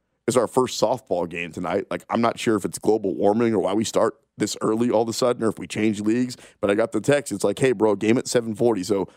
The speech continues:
here's my plan. Radio show, Sing two, radio show,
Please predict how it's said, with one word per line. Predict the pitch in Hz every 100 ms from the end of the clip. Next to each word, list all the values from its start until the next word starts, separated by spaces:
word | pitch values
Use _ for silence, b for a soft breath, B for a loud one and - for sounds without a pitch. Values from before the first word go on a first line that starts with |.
| b b
here's | 143 147
my | 135
plan. | 104 90 -
Radio | 101 123 160 160
show, | 170 165 175 _ -
Sing | - 135 160 156
two, | 139 127 131 131 _ _ _ _ _ _ -
radio | 120 135 117 95
show, | 95 107 95 95